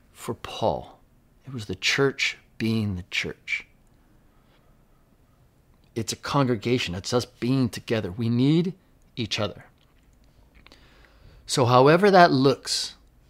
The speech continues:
as long as it's under the lordship of Jesus Christ, when people gather together,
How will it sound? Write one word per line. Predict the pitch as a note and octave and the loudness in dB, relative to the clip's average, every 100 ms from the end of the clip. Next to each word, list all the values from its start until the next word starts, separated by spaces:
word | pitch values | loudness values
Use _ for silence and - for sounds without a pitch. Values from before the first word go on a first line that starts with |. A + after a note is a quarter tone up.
| _ _ | _ _
as | - G2+ | -12 -6
long | G#2+ C3+ | 0 2
as | C3+ | 2
it's | C3 - | -2 -2
under | A#2+ C#3 C#3 | 0 2 2
the | B2+ | 2
lordship | B2 A#2+ - A#2 | 0 -2 -2 -6
of | A2 | -8
Jesus | G#2 G2+ G2 | -8 -8 -8
Christ, | - G#2+ D#2+ - - - | -8 -6 -6 -8 -12 -14
when | F#2 | -12
people | F2 B2 A#2+ | -8 -6 -6
gather | A2 G#2 G#2 G#2 | -6 -4 -4 -4
together, | F#2 F2+ F2 D2+ | -6 -10 -12 -12